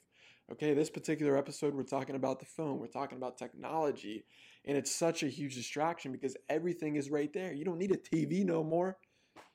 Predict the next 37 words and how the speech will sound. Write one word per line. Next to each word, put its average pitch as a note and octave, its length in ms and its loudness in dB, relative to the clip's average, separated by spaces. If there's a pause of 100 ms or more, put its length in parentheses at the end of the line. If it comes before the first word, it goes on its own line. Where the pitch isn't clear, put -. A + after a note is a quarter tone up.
(680)
You E3 80 0
don't F3+ 160 6
need G3 180 6
to G#3+ 60 4
go F#3+ 120 10
to D#3+ 80 10
the C#3 120 6
movies. B2 400 4
You E3 80 4
don't F3+ 180 4
need, F3 120 -4
you F#3+ 100 -2
know, G3 180 2 (120)
everything's G3+ 580 4
right E3 240 4
in F3 140 6
front F#3+ 280 -2
of C#4 60 2
you, B2 160 -2
the - 160 -10
news. G3+ 560 4 (960)
But D3 100 0
ladies F3+ 240 8
and B2+ 100 0
gentlemen, D3+ 400 4
if C3+ 140 0
there's B2+ 200 0 (120)
anything F#3 380 2
that C#3 100 4
I C3 40 4
want D3 260 0
you C#3+ 60 -6
to B2+ 80 -4
get C#3+ 220 0
from C#3 140 -2
this A#2 220 -4
episode, A#2+ 640 -4